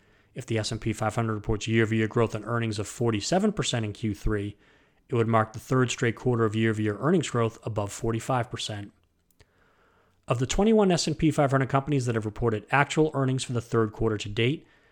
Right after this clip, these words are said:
seventy-six percent have reported actual E P S above the mean E P S estimate.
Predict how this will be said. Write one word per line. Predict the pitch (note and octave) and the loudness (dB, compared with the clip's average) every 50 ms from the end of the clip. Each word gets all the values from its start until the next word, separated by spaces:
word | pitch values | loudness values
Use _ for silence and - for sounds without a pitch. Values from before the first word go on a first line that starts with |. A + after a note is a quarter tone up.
| _ _ _ _ | _ _ _ _
seventy-six | - - - B2+ A2 A2+ A2 G#2 - - F#3 F#3 - | -6 -2 0 0 0 0 -2 -4 -2 -2 -2 -2 -4
percent | - - - - C#3+ B2+ A#2 | -4 -2 -2 0 0 0 0
have | A2+ G#2 | -2 -2
reported | A2 - - A#2 A2+ G#2+ G2+ - | -2 0 0 0 2 0 -2 -2
actual | - B2 B2+ - - B2+ B2 - | -2 -2 -2 -2 -4 -6 -6 -4
E | B2+ A#2+ | -4 -6
P | A2+ - - A2+ | -6 -4 -2 -2
S | A2+ G#2+ - - | -2 -2 -4 -4
above | - A2+ A2 A2 A2 G#2+ A2 | -6 -2 0 0 0 0 -2
the | A#2 | -4
mean | A2+ A2+ A2 G#2+ G#2+ G#2+ G2 | -4 -4 -4 -4 -4 -6 -8
E | A2+ G#2+ G2 | -8 -8 -6
P | - G#2+ | -6 -6
S | G#2 G#2 - A#2+ | -6 -4 -4 -4
estimate. | A2+ - - A2 G#2 G#2 - | -4 -4 -6 -10 -12 -14 -14